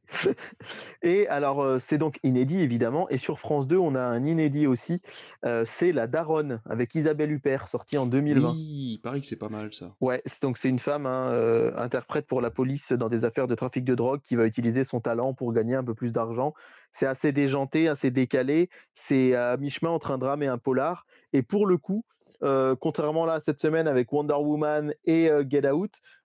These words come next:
Speaker 1: euh, ou la semaine précédente avec les deux comédies françaises, là, je trouve qu'on a vraiment pour des goûts assez différents.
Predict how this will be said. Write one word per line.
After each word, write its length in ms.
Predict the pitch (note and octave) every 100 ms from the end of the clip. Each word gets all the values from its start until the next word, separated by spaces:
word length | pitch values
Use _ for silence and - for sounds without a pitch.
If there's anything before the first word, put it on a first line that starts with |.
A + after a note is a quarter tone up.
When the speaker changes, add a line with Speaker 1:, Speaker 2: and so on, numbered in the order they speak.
| -
Speaker 1:
euh, 280 | C3+ B2+ B2+ -
ou 180 | F#3 F3+
la 140 | D3+
semaine 260 | D#3+ D#3 C#3+
précédente 500 | D#3 D#3 D3 D#3 D3
avec 240 | B2 A#2+
les 140 | B2+
deux 100 | B2 C3
comédies 380 | C#3 C3 A#2+
françaises, 420 | - C3 C#3+ F#3+ D#3+
là, 120 | E3+
je 60 | -
trouve 200 | G3 -
qu'on 360 | D3 B2+ B2
a 80 | A#2+
vraiment 320 | A#2 B2 F3
pour 300 | F3+ D3 C3
des 140 | A#2+ A#2+
goûts 180 | D#3 F3
assez 180 | -
différents. 400 | C#3+ C#3 E3 B2